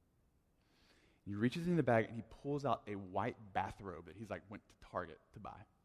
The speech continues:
He pulls out this white bathrobe and he puts it on her and he says, "Every time that you come into our bedroom, I want you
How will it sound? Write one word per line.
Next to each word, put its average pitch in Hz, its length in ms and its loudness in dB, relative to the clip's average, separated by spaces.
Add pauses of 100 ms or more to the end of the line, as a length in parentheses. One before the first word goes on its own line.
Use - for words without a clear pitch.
(1800)
He 107 60 -6
pulls 147 320 6
out 175 120 8
this 123 120 -2
white 123 280 6
bathrobe 117 480 6
and 107 100 -10
he 104 100 -10 (100)
puts - 260 -6
it 127 80 2
on 113 200 0
her 110 120 -4
and 101 100 -6
he 101 80 -10
says, 98 220 -6 (920)
"Every 104 280 -2
time 104 580 -4 (1040)
that - 100 -12
you 104 140 -10
come 123 280 -6
into 131 240 -2
our 104 100 -2
bedroom, 95 460 -4
I 90 40 -8
want 92 360 -8
you 107 60 -14